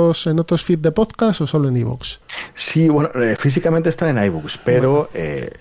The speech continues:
Speaker 2: el, también los puedes encontrar en Spotify, en Google Podcast y en iTunes.
Speaker 1: Vale. Eh, si está, si lo sois en iVoox, dadle al botón de colaborar, que este hombre se le ocurra <laughs> mucho. Y no, y no,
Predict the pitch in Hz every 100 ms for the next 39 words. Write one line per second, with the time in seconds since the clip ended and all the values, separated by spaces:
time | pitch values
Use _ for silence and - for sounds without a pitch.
0 | - - - 82 85 85 95 104 - 110
1 | 101 104 98 101 98 113 95 76 - 113
2 | 117 110 123 123 127 - - - - _
3 | - 98 87 82 82 110 113 104 127 123
4 | - 123 127 123 - 101 87 82 80 80
5 | 76 - - - _ - 110 135 - -
6 | - - - - - - - - 170 160
7 | 156 - 147 190 180 185 175 170 214 220
8 | 196 208 202 - 180 160 131 120 123 123
9 | 131 127 117 - 127 - - - - -
10 | - 123 117 117 - 131 131 127 117 110
11 | 117 - - 165 151 147 170 165 151 156
12 | 147 - 120 - - - _ - 131 135
13 | 147 170 170 175 180